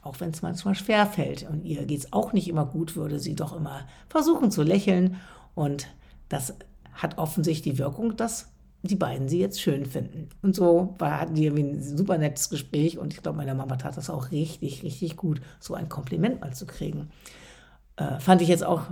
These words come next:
einfach wichtig, mal zu hören, was so ein, ein kurzer Satz, „Boah, sind sie schön oder sehen sie schön aus“, was das mit dem anderen macht. Oder mal zu sagen, „Wow,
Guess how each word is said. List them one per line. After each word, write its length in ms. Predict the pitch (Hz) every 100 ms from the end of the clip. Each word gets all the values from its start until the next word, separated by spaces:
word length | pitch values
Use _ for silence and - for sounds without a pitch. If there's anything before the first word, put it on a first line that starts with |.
| - - - _
einfach 340 | 156 156 156 147
wichtig, 340 | 202 196 -
mal 140 | 151
zu 120 | 143 147
hören, 320 | 147 156 147
was 160 | 135
so 100 | -
ein, 340 | 156 139 131 - - - -
ein 120 | 156
kurzer 360 | 156 285 294 285
Satz, 300 | 226 139 - -
„Boah, 260 | 151 139 135
sind 220 | 135 131
sie 160 | - 131
schön 520 | - 135 131 131 131 -
oder 100 | -
sehen 260 | 120 147 135
sie 80 | 131
schön 240 | - 160
aus“, 240 | 156 131
was 160 | 156 151
das 220 | 175 165
mit 100 | 180
dem 100 | 151
anderen 380 | - 156 143 147
macht. 380 | 196 - - - - - - - -
Oder 200 | 143 143
mal 180 | 131
zu 120 | - 143
sagen, 380 | 135 135 135
„Wow, 460 | 135 135 135 135 -